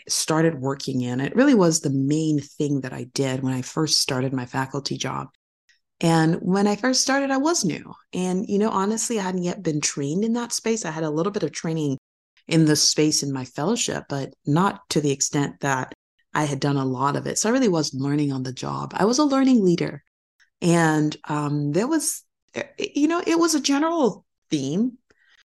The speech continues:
but it was a specific person this thing came from, where I would say, "Okay, this is what we're gonna do." And they would say, "Are you sure? Doctor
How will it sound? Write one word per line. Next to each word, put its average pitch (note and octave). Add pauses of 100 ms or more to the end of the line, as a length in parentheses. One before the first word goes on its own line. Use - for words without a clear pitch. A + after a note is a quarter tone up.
(560)
but A3+
it G#3+
was G3
a F3+
specific -
person A3
this D3
thing E3
came F3
from, C#3 (300)
where E3 (340)
I G3+
would A#3+
say, G3+
"Okay, F4
this A3+
is C4+
what C#4+
we're C4
gonna C4
do." D#4+
And C#4
they G#3+
would F#3+
say, F3
"Are D3+
you C#3+
sure? E2 (240)
Doctor D3+